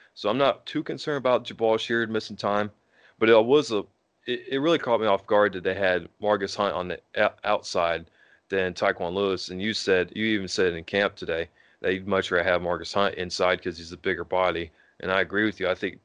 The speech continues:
Tyquan Lewis should have been outside. So maybe they were just seeing what they could do there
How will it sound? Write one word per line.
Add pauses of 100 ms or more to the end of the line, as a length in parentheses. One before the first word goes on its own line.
(120)
Tyquan
Lewis
should
have
been
outside.
So
maybe (440)
they
were
just
seeing
what
they
could
do
there